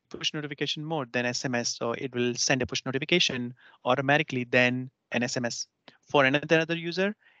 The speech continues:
they prefer to use, receive text S M S. So it will, for them, it will send a text S M S, something like that, correct? So these are the some, it's called channel optimization. It will use the, a couple of ways to optimize it.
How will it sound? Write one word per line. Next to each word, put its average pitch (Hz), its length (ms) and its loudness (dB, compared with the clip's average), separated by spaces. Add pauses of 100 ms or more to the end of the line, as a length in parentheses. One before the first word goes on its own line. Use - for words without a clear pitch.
(160)
they 120 100 -2
prefer 131 360 -4
to 123 100 -12
use, 120 260 -10
receive 131 320 -10
text - 240 -4
S 165 100 -6
M 170 100 -6
S. 202 200 -4
So - 140 -14
it - 120 -16
will, 120 120 -10 (100)
for 120 160 -6
them, 117 220 -2
it 117 140 -12
will 120 80 -18
send 117 220 -6
a - 40 -18
text - 280 -6
S - 160 -10
M - 80 -14
S, - 300 -16
something 131 220 -16
like 127 180 -16
that, - 80 -18 (260)
correct? - 220 -10 (480)
So 135 300 0 (220)
these 170 200 0
are 160 60 2
the 143 120 4
some, 135 380 -2
it's - 300 -6
called 123 280 2
channel 120 320 0
optimization. 120 560 -2
It 120 220 -8
will 113 80 -8
use 120 360 -8
the, 113 300 0 (120)
a 131 120 -14
couple - 220 -6
of 117 120 -10
ways - 260 -4
to 117 240 -12 (180)
optimize 123 420 -6
it. 233 120 -4